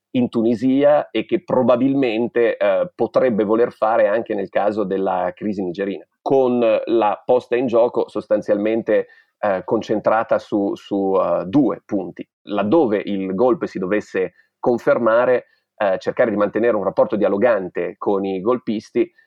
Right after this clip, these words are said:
chiedendo in cambio dell'aiuto, della conferma dell'aiuto italiano ed europeo, due cose. Uno,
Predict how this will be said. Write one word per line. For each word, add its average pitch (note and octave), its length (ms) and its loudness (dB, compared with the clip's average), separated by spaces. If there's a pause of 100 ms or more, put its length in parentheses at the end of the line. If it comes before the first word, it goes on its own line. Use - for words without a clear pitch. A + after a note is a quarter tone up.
(120)
chiedendo A#2 920 0
in A2+ 220 -2
cambio B2 500 2
dell'aiuto, G#2 580 2
della F#2+ 200 -2
conferma G#2 600 0
dell'aiuto G2+ 460 0
italiano G#2 460 0
ed G2+ 80 0
europeo, A2+ 500 0
due A#2 260 2
cose. - 500 -2
Uno, A2 420 2